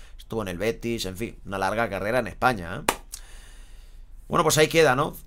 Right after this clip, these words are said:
Le deseamos lo mejor a Andrés Guardado, que es un gran futbolista, ¿eh? También hablan abajo de entrevista a Abner, dice: "Añorará a su padre Andrés y augura que Luis Enrique se queda", ¿eh? Esto lo dice Abner Vinicius.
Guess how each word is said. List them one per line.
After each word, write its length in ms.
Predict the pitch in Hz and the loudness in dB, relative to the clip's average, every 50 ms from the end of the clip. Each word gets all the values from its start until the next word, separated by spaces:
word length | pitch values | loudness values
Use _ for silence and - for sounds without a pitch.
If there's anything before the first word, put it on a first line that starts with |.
| - - - | -16 -12 -8
Le 140 | 104 113 | -2 0
deseamos 320 | 120 120 117 131 131 135 135 | 2 2 2 2 2 2 2
lo 60 | 131 | 2
mejor 220 | 127 117 123 127 | 2 2 4 6
a 40 | 127 | 6
Andrés 220 | 127 120 120 117 113 | 6 4 0 -2 2
Guardado, 380 | 123 120 123 123 131 143 143 | 2 4 4 6 4 4 4
que 100 | 127 123 | 2 2
es 120 | 113 - - | 0 0 0
un 280 | 120 117 110 107 104 101 | -2 -4 -4 -6 -6 -2
gran 200 | 104 120 120 104 | 2 2 2 2
futbolista, 680 | 110 113 95 98 87 85 85 - - - 82 104 127 | 0 -4 -2 -2 -4 -4 -6 -8 -8 -8 -6 -6 -6
¿eh? 400 | 170 202 - - - - - - - - - - - - - - - | -6 -8 -12 -14 -18 -18 -14 -12 -12 -12 -14 -18 -18 -18 -18 -12 -4
También 240 | - 123 131 143 143 | -2 0 2 4 4
hablan 400 | 143 143 139 135 135 139 139 135 | 6 8 8 8 8 6 6 4
abajo 300 | 131 131 143 135 135 135 | 6 6 6 6 6 4
de 80 | 135 131 | 0 0
entrevista 760 | 127 110 127 127 139 135 135 - 139 131 131 127 113 - - - - - - - | 0 0 0 2 2 2 2 4 6 8 8 8 6 4 -2 -14 -20 -14 -4 4
a 280 | 113 120 123 - 117 147 | 4 4 6 8 8 6
Abner, 520 | 156 - 151 151 156 156 151 143 151 123 | 6 6 2 0 2 2 2 2 0 -2
dice: 440 | 113 139 139 135 - 139 143 - - - | -2 -4 -4 -2 -2 -2 -2 -2 -2 2
"Añorará 560 | 113 123 123 123 127 123 120 127 135 143 135 | 2 2 2 2 0 4 4 6 8 8 8
a 40 | 127 | 6
su 200 | - - 117 - | 4 2 0 4
padre 280 | 135 131 131 123 123 | 4 4 6 6 4
Andrés 540 | 117 113 113 113 113 147 160 170 - - - | 2 2 2 0 2 4 4 4 4 2 0
y 80 | 131 131 | 2 2
augura 400 | 123 120 123 139 156 151 151 147 | 4 4 4 4 4 4 2 2
que 140 | - 139 131 | 0 -2 0
Luis 180 | 135 131 - | 0 0 0
Enrique 420 | 123 113 117 151 160 - - 180 180 | 0 -2 -2 -4 -4 -2 -2 0 2
se 360 | - - - 117 113 113 - | 2 2 4 4 2 0 0
queda", 680 | - 160 156 135 104 87 - - 55 58 82 107 123 | 0 2 2 2 2 -2 -6 -8 -8 -8 -6 -6 -6
¿eh? 80 | - - | -8 -8
Esto 260 | - - - 110 110 | -10 -6 -2 -2 -2
lo 80 | 110 107 | 0 -2
dice 220 | 117 113 123 123 | -2 -2 0 0
Abner 360 | 120 107 117 127 139 - 131 | 0 0 0 -2 -2 -2 -2
Vinicius. 680 | 110 107 120 143 139 - - - - - - - - | -2 -4 -6 -6 -8 -8 -10 -12 -12 -12 -12 -12 -12